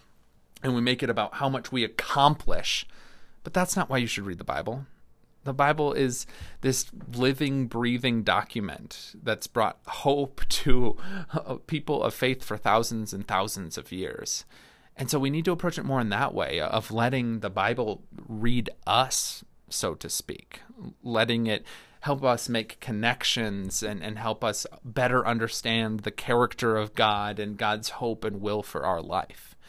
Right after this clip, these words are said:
Don't try and quantify it in terms of how much you do. Just try and approach it in terms of, "What can I learn today? What can be changed or transformed within me in spending time with the Scripture?"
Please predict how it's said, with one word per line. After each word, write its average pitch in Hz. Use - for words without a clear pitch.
Don't 170
try 196
and 135
quantify 131
it 85
in 98
terms 117
of 113
how 123
much 123
you 113
do. 127
Just -
try 165
and 151
approach 131
it 127
in 117
terms 120
of, 107
"What -
can 156
I 120
learn 107
today? -
What 120
can 143
be 127
changed 123
or 110
transformed 113
within 104
me 110
in 139
spending 110
time 110
with 82
the 98
Scripture?" -